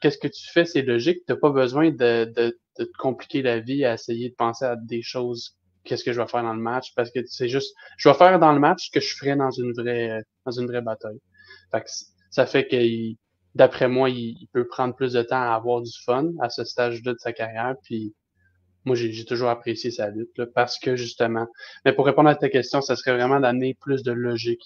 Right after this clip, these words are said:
dans ce qu'on fait, puis de cacher, euh, la coopération entre les lutteurs.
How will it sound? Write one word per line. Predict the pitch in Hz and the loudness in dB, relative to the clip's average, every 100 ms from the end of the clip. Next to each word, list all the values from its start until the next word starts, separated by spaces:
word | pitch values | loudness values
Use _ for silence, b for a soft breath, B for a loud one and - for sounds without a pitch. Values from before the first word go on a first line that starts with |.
| - | -14
dans | 123 110 | -10 -10
ce | - | -8
qu'on | 117 110 | -6 -6
fait, | - 117 - B B B _ | -6 -8 -8 B B B _
puis | - 131 123 - | -2 2 2 -2
de | 135 123 120 120 113 110 _ _ _ _ _ _ _ - - - | -2 2 2 2 0 -4 _ _ _ _ _ _ _ -18 -18 -2
cacher, | - 127 - 139 139 143 _ _ - | 4 4 4 0 0 -2 _ _ -2
euh, | 117 113 110 110 - - | 0 0 -2 -6 -10 -4
la | 120 117 110 104 - | 0 2 2 -4 -2
coopération | 135 120 120 113 110 120 117 _ _ b b - | -4 -2 -2 -2 -4 -8 -10 _ _ b b -6
entre | 117 113 123 | -4 -4 -4
les | 117 | -4
lutteurs. | 113 117 113 | -2 -4 -4